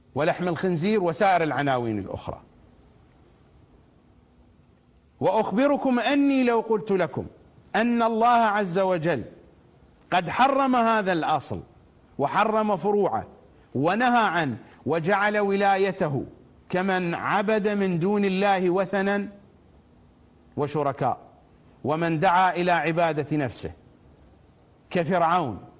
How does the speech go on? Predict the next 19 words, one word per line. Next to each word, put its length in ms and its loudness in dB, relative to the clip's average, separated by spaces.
إذ 140 -2
قال 300 2
أنا 380 0
ربكم 520 -2
الأعلى، 440 -4
فهذا 880 2
كله 840 -2
على 320 2
وجه"، 640 -2
يعني 240 -4
على 300 -2
صحة، 580 -6
"فهذا 500 2
كله 500 0
على 260 2
وجه". 460 -2
الكلام 500 -2
له 200 0
حيثيات، 760 -2